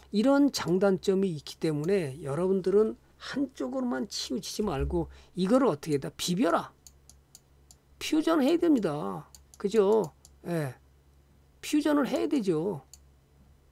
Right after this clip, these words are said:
비벼가지고 어떻게 해요? 이것도 보고 이것도 두 가지를 볼 수 있어야 되지. 이거 하나만 보고 이거 안 보고 이거, 이거 안 보고 이거 하나만 보고 이렇게 하면 안 된다는 거예요.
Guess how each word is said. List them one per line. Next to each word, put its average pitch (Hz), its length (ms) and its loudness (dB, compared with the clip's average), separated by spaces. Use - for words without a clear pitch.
비벼가지고 269 720 2
어떻게 185 240 -2
해요? 208 180 4
이것도 233 460 -2
보고 196 320 0
이것도 196 420 0
두 156 240 -10
가지를 226 380 2
볼 180 140 0
수 220 160 -6
있어야 196 240 0
되지. 160 440 -4
이거 220 220 0
하나만 269 540 2
보고 220 260 0
이거 202 340 4
안 180 240 4
보고 165 400 2
이거, 247 400 6
이거 214 220 2
안 190 260 4
보고 214 300 4
이거 190 180 0
하나만 220 400 2
보고 165 520 -2
이렇게 180 400 -4
하면 156 300 -4
안 123 140 -8
된다는 143 380 -6
거예요. 135 500 -10